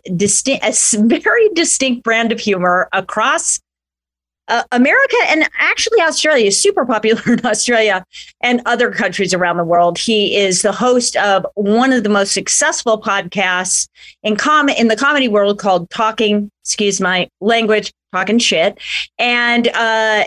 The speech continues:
he also does Wadcast podcast, which my significant other, Bobby Williams, has been on many, many times. And he's, it's one of the top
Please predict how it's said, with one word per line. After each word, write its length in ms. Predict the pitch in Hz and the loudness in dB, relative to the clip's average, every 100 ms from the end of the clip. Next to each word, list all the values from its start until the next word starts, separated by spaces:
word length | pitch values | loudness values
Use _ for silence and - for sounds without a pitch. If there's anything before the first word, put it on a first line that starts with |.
| - | -4
he 500 | 202 254 247 240 226 - | -4 0 2 2 0 0
also 840 | 269 453 - - 185 175 185 190 202 | 2 2 0 -2 0 2 2 2 0
does 480 | 214 233 220 214 214 - | 0 0 2 2 0 -4
Wadcast 760 | 214 202 285 277 302 214 190 - | -2 2 2 0 -2 -2 -4 -6
podcast, 600 | 175 165 185 160 175 208 | -4 -4 -2 -2 0 0
which 300 | 208 214 196 | 0 0 2
my 520 | 202 196 190 196 196 - _ _ _ _ _ _ | 0 2 2 2 0 -2 _ _ _ _ _ _
significant 640 | - 208 202 208 196 185 | -4 -2 -2 -2 -2 0
other, 200 | 180 185 | 0 2
Bobby 280 | 180 180 180 | 2 2 2
Williams, 340 | 180 185 180 185 | 2 2 2 0
has 160 | 175 | 0
been 160 | 165 175 | 0 2
on 280 | 170 175 185 | 2 2 2
many, 260 | 220 220 | 2 2
many 220 | 190 175 | 0 -2
times. 360 | 170 170 160 165 | -2 -2 -2 -2
And 160 | - 196 | -2 -2
he's, 340 | 214 233 - - - - - _ - | 0 0 -2 -8 -14 -16 -20 _ -6
it's 240 | 359 - | -4 0
one 200 | 302 330 | 2 2
of 80 | 285 | 2
the 80 | 254 | 2
top 420 | 285 277 262 | 0 0 -2